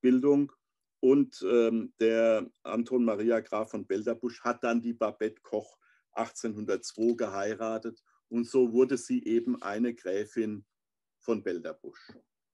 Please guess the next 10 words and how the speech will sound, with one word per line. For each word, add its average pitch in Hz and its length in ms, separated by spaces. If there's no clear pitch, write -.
Von 160 340
den 143 200
jungen 139 340
Damen, 170 680
die 139 320
in 127 260
der 117 100
Bonner 143 380
Zeit 127 480
Beethoven, 135 760